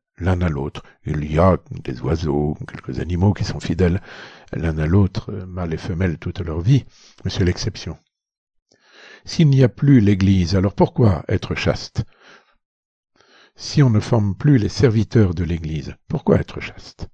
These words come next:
Donc vous voyez, mes bien chers frères, si vous avez le sens de l'Église, vous comprendrez toutes ces choses-là. Si vous ne savez pas ce qu'est une société,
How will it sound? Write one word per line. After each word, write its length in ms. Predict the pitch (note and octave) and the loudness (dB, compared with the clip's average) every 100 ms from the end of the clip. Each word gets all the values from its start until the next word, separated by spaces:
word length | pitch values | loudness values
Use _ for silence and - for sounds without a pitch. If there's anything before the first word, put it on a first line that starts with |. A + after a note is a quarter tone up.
| _ _ _ _ _ _ _ _ _ _ _ _ _ _ | _ _ _ _ _ _ _ _ _ _ _ _ _ _
Donc 200 | G#2+ G#2 | -2 2
vous 140 | A2+ | 2
voyez, 340 | G#2 G2+ G#2 G2 | 4 4 4 2
mes 120 | F#2 | 0
bien 160 | F2+ | -4
chers 180 | F2 - | -6 -8
frères, 380 | - E2+ D#2+ - _ _ - - _ | -6 -6 -6 -12 _ _ -20 -20 _
si 160 | - G2 | -8 -2
vous 180 | G2+ | 2
avez 200 | G#2+ A#2 | 6 6
le 120 | G#2 G2 | 4 2
sens 460 | - D#3+ D3+ A#2 | 2 4 6 4
de 100 | G#2 | 2
l'Église, 680 | F#2+ F2 F2+ G2+ F2 D#2+ D#2 _ - - _ | 2 0 0 -2 -2 -6 -10 _ -20 -20 _
vous 100 | F2+ | -6
comprendrez 880 | - D3 - B2+ A2+ G2 A#2 F#2+ - _ _ _ _ _ | 0 0 2 0 2 2 2 2 -4 _ _ _ _ _
toutes 180 | - A#2+ | -8 -6
ces 120 | - | -4
choses-là. 560 | G2 - F#2+ F2 E2 E2+ _ _ _ | -2 0 0 0 0 -2 _ _ _
Si 100 | - | -8
vous 100 | F2 | -6
ne 60 | |
savez 260 | E2 - E2+ | -6 -4 -4
pas 220 | - F3+ | 2 2
ce 80 | - | 4
qu'est 160 | A2 G2+ | -2 -4
une 120 | F2+ | -8
société, 640 | - F#2 - - A2 C#3+ | -8 -8 -10 -4 -2 -2